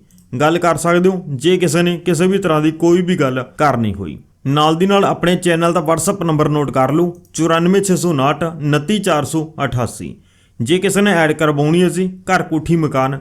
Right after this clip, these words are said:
ਗੱਡੀ, ਮੋਟਰਸਾਈਕਲ ਦੀ, ਕਿਸੇ ਵੀ ਏਰੀਆ 'ਚੋਂ ਤੁਸੀਂ ਦੇਖ ਰਹੇ ਹੋ, ਜੇ ਵੇਚਣਾ ਚਾਹੁੰਦੇ ਹੋ ਤੁਸੀਂ ਆਪਦੀ ਕੋਈ ਮਸ਼ੀਨਰੀ, ਆਪਣੇ ਕੋਲੇ ਵੀਡੀਓ, ਜਾਣਕਾਰੀ, ਫੋਟੋਆਂ ਭੇਜੋ, ਬਿਲਕੁਲ ਫ੍ਰੀ ਦੇ ਵਿੱਚ ਆਪਾਂ ਐਡ ਲਾ ਦੇਵਾਂਗੇ ਜੀ। ਆਪਾਂ ਗੱਲ ਕਰਾਂਗੇ ਜੀ ਹੁਣ ਸਵਿਫਟ ਗੱਡੀ ਦੀ, ਜਿਹੜੀ ਜਮਾਂ ਸਸਤੀ ਆਪਾਂ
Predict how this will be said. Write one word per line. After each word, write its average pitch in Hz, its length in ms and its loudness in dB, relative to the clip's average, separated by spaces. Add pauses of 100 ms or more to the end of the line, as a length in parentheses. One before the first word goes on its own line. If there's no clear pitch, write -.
(200)
ਗੱਡੀ, 131 220 0
ਮੋਟਰਸਾਈਕਲ 156 600 0
ਦੀ, 156 120 0 (360)
ਕਿਸੇ 160 220 0
ਵੀ 190 220 2
ਏਰੀਆ 156 300 4
'ਚੋਂ 170 180 -4
ਤੁਸੀਂ 160 280 -2
ਦੇਖ 131 200 2
ਰਹੇ 156 80 2
ਹੋ, 170 80 2
ਜੇ 147 200 0
ਵੇਚਣਾ 143 440 0
ਚਾਹੁੰਦੇ 151 280 0
ਹੋ 175 60 0
ਤੁਸੀਂ 170 280 -2
ਆਪਦੀ 131 240 -2
ਕੋਈ 135 160 0
ਮਸ਼ੀਨਰੀ, 139 680 0 (300)
ਆਪਣੇ 135 300 0
ਕੋਲੇ 185 200 4
ਵੀਡੀਓ, 175 340 0
ਜਾਣਕਾਰੀ, 151 460 0
ਫੋਟੋਆਂ 156 400 0
ਭੇਜੋ, 170 320 0
ਬਿਲਕੁਲ 175 440 0
ਫ੍ਰੀ 156 240 0
ਦੇ 185 100 4
ਵਿੱਚ 165 180 -2
ਆਪਾਂ 147 260 -4 (120)
ਐਡ 131 240 0 (280)
ਲਾ 135 260 0
ਦੇਵਾਂਗੇ 90 380 -8
ਜੀ। - 180 -18 (480)
ਆਪਾਂ 139 240 -2
ਗੱਲ 175 220 4
ਕਰਾਂਗੇ 185 360 4
ਜੀ 190 160 -2
ਹੁਣ 175 240 0 (120)
ਸਵਿਫਟ 156 460 -2
ਗੱਡੀ 107 260 0
ਦੀ, 85 260 -10
ਜਿਹੜੀ 131 260 -2
ਜਮਾਂ 151 320 0
ਸਸਤੀ 156 380 -2
ਆਪਾਂ 143 300 -4